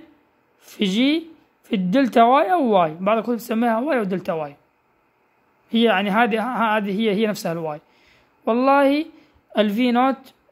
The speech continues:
عندي معروفة بصفر، عندي التسارع وعندي المسافة.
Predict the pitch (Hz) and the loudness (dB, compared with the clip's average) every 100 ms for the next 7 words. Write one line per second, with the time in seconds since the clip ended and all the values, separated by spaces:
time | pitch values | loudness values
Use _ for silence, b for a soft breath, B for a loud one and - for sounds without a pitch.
0 | _ 247 226 202 185 202 - - 359 226 | _ -4 -2 0 0 -2 -4 -8 -6 0
1 | 247 254 - B _ - 233 202 202 214 | 0 0 -8 B _ -2 -2 -2 -4 -2
2 | 240 247 254 262 - b _ 202 214 233 | 2 2 2 -2 -6 b _ -4 0 0
3 | 208 277 - _ _ _ _ _ _ _ | -2 -4 -8 _ _ _ _ _ _ _
4 | _ _ _ 320 208 202 202 160 151 | _ _ _ -4 -2 0 0 -2 -4